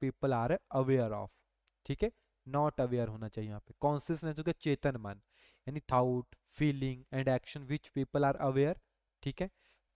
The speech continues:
प्री कॉन्शियस होता है जिसमें आप जान सकते हो लेकिन आप उसको क्लोज जाना पड़ोगे। मेंटल एक्टिविटी that people are not aware of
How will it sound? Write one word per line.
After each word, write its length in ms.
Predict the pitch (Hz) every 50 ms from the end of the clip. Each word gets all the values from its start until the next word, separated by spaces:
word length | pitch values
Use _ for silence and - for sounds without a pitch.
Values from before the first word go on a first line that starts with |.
| _ -
प्री 180 | 143 165 185
कॉन्शियस 460 | 180 - 180 170 165 - - 165 151
होता 220 | 165 160 156 - 165
है 80 | 175
जिसमें 320 | 175 151 143 - - 175 170
आप 160 | 170 165 - -
जान 320 | 131 139 131 131 143 147
सकते 320 | 143 - 143 135 - - 160
हो 40 |
लेकिन 180 | 160 156 - 156
आप 200 | 147 143 - -
उसको 180 | 143 - - 175
क्लोज 340 | - - 147 135 139 135
जाना 220 | 127 123 117 110 110
पड़ोगे। 460 | - - 104 101 101 101 107 107 104 - _ _ - _ _ _ _
मेंटल 360 | 123 131 139 143 131 - 165 160
एक्टिविटी 500 | 156 - - - 156 147 147 - 160 151
that 220 | 139 - 143 - - -
people 420 | 139 135 - _ - 147 160 208 220 - _ _ _ _ _ _ - -
are 180 | 120 127 139 - 127 123 123 123 131 139
not 340 | 143 143 151 156 - - -
aware 340 | 143 123 117 117 113 107 101
of 160 | 104 104 95